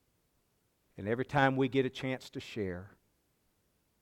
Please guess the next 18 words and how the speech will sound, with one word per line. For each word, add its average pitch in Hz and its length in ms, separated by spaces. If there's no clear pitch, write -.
every 123 260
time 139 300
we 139 100
get 135 140
a 131 40
chance - 760
to 98 60
share 107 300
the 113 80
gospel, 92 580
then 104 140
there 104 140
is 98 100
a 95 40
chance 113 640
that 101 140
somebody's 131 720
life 95 280